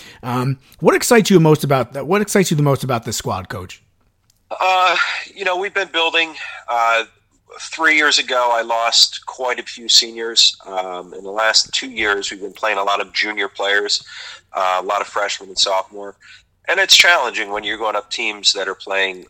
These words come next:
Speaker 2: uh, juniors and seniors. So, you know, they kind of paid their dues, taken their licks, and they've, uh, put it together. And,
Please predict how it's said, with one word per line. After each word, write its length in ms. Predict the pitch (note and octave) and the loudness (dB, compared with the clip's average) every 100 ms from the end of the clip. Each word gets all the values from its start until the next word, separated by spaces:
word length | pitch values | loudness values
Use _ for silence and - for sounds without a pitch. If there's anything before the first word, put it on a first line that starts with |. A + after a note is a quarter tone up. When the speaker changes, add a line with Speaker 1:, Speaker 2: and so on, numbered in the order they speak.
| - | -4
Speaker 2:
uh, 300 | F2+ F2+ F2+ | -2 0 0
juniors 420 | F#2+ G2+ F#2 F#2 | -4 -4 -4 -4
and 80 | F2 | 0
seniors. 720 | - G#2+ E2+ C#2+ - - - | 0 0 -6 -2 0 -2 -2
So, 500 | - - G#2 G2 G2 - - - _ | 2 2 4 2 0 -2 -12 -20 _
you 80 | B2+ | -4
know, 100 | A#2+ | -2
they 140 | A2 A#2 | 0 -2
kind 220 | C#3 B2+ | -2 -4
of 60 | |
paid 220 | - C3 B2+ | -2 -4 -2
their 120 | B2 | -8
dues, 640 | A2+ A2+ A2+ G#2+ - - _ | -6 -6 -4 0 0 -2 _
taken 340 | - A2+ A2+ G#2 | -6 -6 -6 -6
their 120 | G2 | -6
licks, 540 | F#2+ F#2+ - - - - | -4 -6 2 2 2 -2
and 240 | G2 F#2+ | -8 -6
they've, 340 | F#2+ F#2+ F#2 - | -4 -4 -4 -6
uh, 360 | F#2 F2+ F#2 F2+ - | -2 0 0 -2 -4
put 140 | B2+ | -6
it 80 | - | -6
together. 480 | A2+ B2 C3+ F#2+ E2+ | -4 -2 0 0 -2
And, 220 | F2 | -2